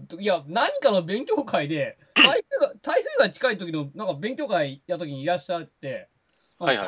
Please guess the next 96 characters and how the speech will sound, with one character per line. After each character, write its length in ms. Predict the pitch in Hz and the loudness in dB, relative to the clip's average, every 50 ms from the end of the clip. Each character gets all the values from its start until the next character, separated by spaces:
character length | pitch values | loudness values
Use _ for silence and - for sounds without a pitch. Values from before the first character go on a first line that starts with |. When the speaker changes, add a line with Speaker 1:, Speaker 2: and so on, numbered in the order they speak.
| 539 - | 0 0
Speaker 1:
「傘、 240 | - - - 311 - | 0 -2 -2 -2 -4
傘 300 | - - 554 587 - 571 240 | 0 0 2 2 4 2 2
が 100 | 190 175 | 2 0
な 140 | 151 - - | -2 -4 -2
い 100 | - 349 | 0 2
よ」 60 | 294 - 208 | 2 2 0
と 80 | - | 0
か 80 | 165 180 | 2 2
言 100 | 180 165 | 2 4
い 20 | 147 | 4
始 160 | 190 185 180 | 2 2 2
め 80 | 156 127 | 0 -6
て、 60 | 127 143 | -4 -4
「い 20 | |
や、 120 | 160 147 - 247 277 262 - - - | -4 -4 -4 -4 -6 -6 -6 -6 -4
ど 160 | 151 196 277 | -4 2 4
う 40 | 508 | 6
や 80 | 587 - | 6 6
っ 60 | - | 6
て 120 | - 554 | 4 4
来 80 | 539 - | 4 8
た 120 | - 285 | 6 6
ん 40 | 277 | 6
だ、 80 | 180 175 | 4 0
こ 100 | 175 190 | 0 0
の 60 | - | -2
人」 160 | - 160 220 180 | 0 0 0 0
み 80 | 170 | 2
た 80 | 151 151 | 2 0
い 40 | 143 | 0
な、 100 | 135 131 | 0 -2
そ 140 | 135 - 202 | -2 -2 -2
う 20 | |
い 40 | 208 | 0
う 20 | |
話 180 | 202 202 196 180 | 0 -2 -2 -2
が 60 | 147 | -4
あ 40 | 151 | -4
っ 60 | 151 - | -6 -6
た 80 | 147 | -8
ん 40 | 131 | -8
だ 100 | 117 113 | -8 -10
け 80 | 110 113 | -10 -12
ど。 140 | 113 95 87 - - - - _ _ _ _ _ _ _ _ - - | -14 -14 -14 -14 -16 -18 -20 _ _ _ _ _ _ _ _ -16 -10
Speaker 2:
ま 140 | - 185 170 | -6 -4 -4
あ、 40 | 107 | -4
大 200 | - - 131 - | -4 -6 -6 -4
体 140 | - 294 - | -2 -2 -2
そ 140 | - - | 0 -2
う 20 | 220 | -2
い 20 | |
う 20 | 262 | 0
人 160 | - - - | 0 0 2
多 140 | - 285 302 | 2 0 0
い 40 | |
で 100 | 220 - | -2 -4
す 100 | - - | -8 -10
よ 120 | 90 87 90 | -14 -12 -8
ね。 220 | 113 147 - - _ _ - - - - - | -6 -6 -8 -8 _ _ -4 -4 -4 -4 -4
<laughs> 300 | - - - - 151 - | -4 -2 -2 0 0 0
こ 100 | - 131 | -2 -2
の 80 | - 285 | -2 -2
人 160 | - - 359 | 2 6 6
は 80 | - | 6
そ 100 | - 196 | 6 2
も 80 | 226 247 | -4 -4
そ 80 | - 220 | -4 -4
も 80 | - | -2
ど 100 | - 135 | -2 -2
う 20 | 190 | -2
や 60 | 247 | 0
っ 20 | |
て 60 | - | -2
生 200 | 143 - 135 139 | 0 4 4 4
計 120 | 156 - 170 | 6 4 4
を 40 | 160 | 4
立 120 | - 175 | 4 2
て 60 | 190 180 | 2 4
て 120 | - 143 | 4 4
る 80 | 117 101 | 4 2
ん 40 | |
だ 100 | 95 95 | -2 -6
ろ 100 | 90 90 | -8 -10
う 20 | 85 | -10
っ 40 | - | -10
て 80 | - | -10
人 80 | 98 92 | -10 -10
も 60 | 85 | -8
結 120 | - - | -8 -8
構 80 | - 95 | -2 2
い 20 | |
ま 80 | 95 110 | 2 2
す 80 | - - | 2 2
か 60 | - | -2
ら 220 | - - - 117 | -4 -6 -8 -12
ね。 60 | 104 | -10